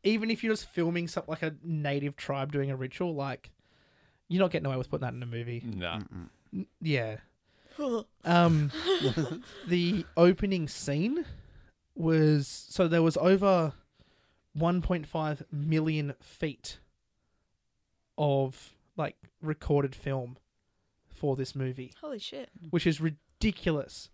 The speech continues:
Speaker 4: That's a lot.
Speaker 2: That's a lot
Speaker 1: The
Speaker 2: of feet.
Speaker 1: opening sequence was just kind of pieced together from offcuts and trash that they'd gotten rid of from other
Speaker 2: It did
Speaker 1: parts and just kind of put, stitched together.
Speaker 2: It did feel a bit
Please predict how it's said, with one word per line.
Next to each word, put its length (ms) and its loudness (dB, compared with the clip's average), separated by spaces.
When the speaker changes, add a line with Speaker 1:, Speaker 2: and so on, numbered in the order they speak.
Speaker 4:
That's 140 -10
a 60 -10
lot. 480 -6
Speaker 2:
That's 120 -12
a 40 -12
lot 160 -6
Speaker 1:
The 100 2
Speaker 2:
of 40 -10
feet. 80 6
Speaker 1:
opening 380 8
sequence 560 0
was 180 0
just 260 -2
kind 200 -2
of 140 -4
pieced 300 -2
together 360 0
from 340 -4
offcuts 580 -2
and 120 -6
trash 380 -4
that 80 -12
they'd 160 -4
gotten 220 -2
rid 120 0
of 300 -4
from 100 -10
other 140 4
Speaker 2:
It 60 -4
did 60 6
Speaker 1:
parts 200 4
and 160 0
just 120 -4
kind 180 2
of 140 -4
put, 200 2
stitched 480 0
together. 500 2
Speaker 2:
It 120 -6
did 160 -6
feel 300 4
a 60 2
bit 280 -2